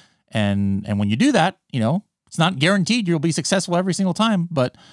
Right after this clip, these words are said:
you're, you're putting yourself in a position where you can be successful. If you don't even try to launch a product,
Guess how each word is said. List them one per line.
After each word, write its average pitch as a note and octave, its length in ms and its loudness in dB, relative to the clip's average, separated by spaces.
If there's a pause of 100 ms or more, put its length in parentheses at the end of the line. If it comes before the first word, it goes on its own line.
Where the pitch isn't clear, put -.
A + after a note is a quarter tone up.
(280)
you're, B2 160 0
you're B2 160 -2
putting G3+ 280 -2
yourself F3 340 0
in D3 80 -2
a A#2 40 -2
position A#2 560 -2
where A2 100 0
you A2+ 120 -2
can C#3+ 320 -2
be G#2 100 -2
successful. F#2+ 540 -8
If F2+ 140 -10
you A#2 60 -4
don't C3+ 160 2
even C#3 160 0
try C#3 300 0
to B2+ 80 0
launch A2 360 -2
a G2 40 -8
product, G#2 420 -4